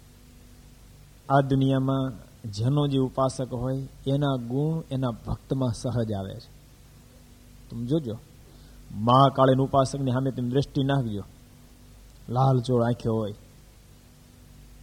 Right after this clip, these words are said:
એનો ચહેરો તમે જોવો ને તરત આપણા મનમાં એમ થાય, "આ કોઈક ભારે ભયંકર માણસ છે."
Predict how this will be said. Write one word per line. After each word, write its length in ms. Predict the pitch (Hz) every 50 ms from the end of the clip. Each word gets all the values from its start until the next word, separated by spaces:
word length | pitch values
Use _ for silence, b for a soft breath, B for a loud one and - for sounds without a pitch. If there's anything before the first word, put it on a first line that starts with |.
| - - - - - - 139
એનો 180 | 151 165 160
ચહેરો 400 | 139 - 151 165 165 175 185 180
તમે 240 | 180 185 185 180 180
જોવો 180 | 175 180 180 180
ને 60 | 160
તરત 240 | 135 170 160 156 165
આપણા 220 | 165 156 160 156
મનમાં 320 | 147 151 160 160 156 156
એમ 100 | 151 151
થાય, 180 | 143 147 135 143
"આ 40 | 151
કોઈક 180 | 147 147 135
ભારે 300 | 110 104 101 117 139 147
ભયંકર 460 | 127 104 110 127 143 139 127 123 123 117
માણસ 340 | 117 117 113 110 104 101
છે." 100 | 104 101